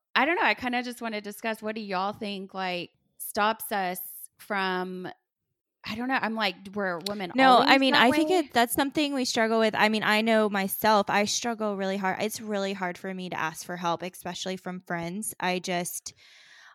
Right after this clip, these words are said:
Speaker 2: <sighs> it's, it's tough because, like you said, I'm scared that they feel like I'm trying to take advantage or keep, they're gonna keep tabs on me because I myself in my past have felt taken advantage of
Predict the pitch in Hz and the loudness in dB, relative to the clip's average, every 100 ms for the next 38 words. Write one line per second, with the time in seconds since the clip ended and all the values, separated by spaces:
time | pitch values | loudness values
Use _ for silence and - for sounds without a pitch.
0 | _ - - - - - - 208 - - | _ -10 -8 -8 -12 -12 -2 -2 -2 -6
1 | 220 - - 277 208 - 208 - 208 190 | -6 -6 -4 -2 -2 -4 -6 -2 0 0
2 | 185 190 185 - 196 - 190 185 180 180 | 0 0 -4 -4 -4 0 0 2 2 0
3 | 185 - - - - - - 196 190 185 | -2 -10 -20 -10 -6 -4 -2 2 4 4
4 | 185 190 180 185 185 - 180 180 180 185 | 4 0 0 -4 -4 -4 -2 -2 -4 -8
5 | - 185 175 - 180 185 - 180 175 175 | -6 -8 -8 -10 -8 -10 -8 -8 -8 -6
6 | 175 170 170 - 180 175 170 165 - - | -6 -8 -10 -6 -2 0 -2 -4 -8 -12
7 | - 180 175 180 180 190 - - 185 175 | -6 -6 -6 -8 -8 -14 -14 -4 -2 0
8 | 180 185 175 175 175 170 165 165 165 _ | -2 -2 -2 -4 -6 -6 -6 -8 -10 _
9 | - - _ 208 220 190 190 202 214 202 | -20 -20 _ -4 -2 -2 0 -2 0 -4
10 | 190 - 202 190 185 - _ - 185 185 | -6 -4 0 0 -2 -6 _ -12 -10 -4
11 | 180 185 - 175 170 175 - 190 175 - | -4 -4 -4 -4 -4 -6 -8 -6 -6 -4
12 | 190 175 170 - - _ _ - 190 185 | -2 -2 -2 -8 -16 _ _ -6 -4 -4
13 | 185 180 180 175 175 180 160 127 170 - | -8 -8 -8 -10 -10 -8 -8 -8 -10 -14